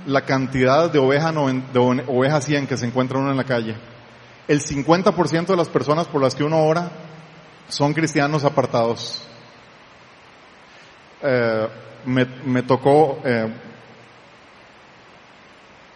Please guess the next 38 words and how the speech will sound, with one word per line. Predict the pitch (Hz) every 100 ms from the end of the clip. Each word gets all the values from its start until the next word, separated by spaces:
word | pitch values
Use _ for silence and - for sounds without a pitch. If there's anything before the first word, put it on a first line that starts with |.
| - - - -
ah, | 170 170 151 147 143 139
no, | 139
ahorita | 127 123 120
voy | 117
a | 110
decir. | 95 - - - - - - - - - 123
Me | 127
tocó, | 131 120 151 165 156 139 135
eh, | 131 123 127
creo | 156
que | 156
me | 156
estoy | 160
saltando | 147 147 156 151
puntos, | 156 156 156
pero | 139 127
creo | 147
que | 147
este | 151
es | 139
el |
momento | 135 127 135 143
ac-, | -
apropiado. | 139 131 127 135 135 147 143
Nosotros | 131 147 160 151
íbamos | 156 160 156 - -
de |
rondas | 127 139 156 160 156
con | 151 139
un | 147
ministerio | 151 131 151 151
que |
se | 131
llama | 139 151
Rostro | 139 143 151 151
de |
la | 139
Justicia | 127 120 143 135 156